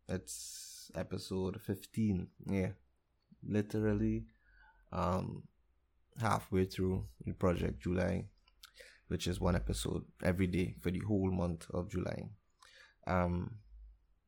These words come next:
I just, before we get into today's episode,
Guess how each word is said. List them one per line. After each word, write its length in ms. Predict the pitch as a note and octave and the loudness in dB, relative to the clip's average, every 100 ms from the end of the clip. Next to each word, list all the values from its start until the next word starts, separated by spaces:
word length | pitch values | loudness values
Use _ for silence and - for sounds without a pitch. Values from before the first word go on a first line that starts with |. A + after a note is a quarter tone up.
| _ _ _ - | _ _ _ 0
I 20 | |
just, 400 | A2+ C3 - - | 2 2 -4 -2
before 220 | G#2+ C3 | 2 6
we 80 | B2+ | 6
get 220 | G#2 - | 6 2
into 500 | F2+ F2+ F#2+ F#2 F2+ G2+ - | -2 0 0 0 0 -4 -2
today's 480 | F2+ F2+ F#2 G2 - | 0 2 0 -4 -8
episode, 480 | F#2 E2+ F#2 F#2 | -8 -8 -6 -6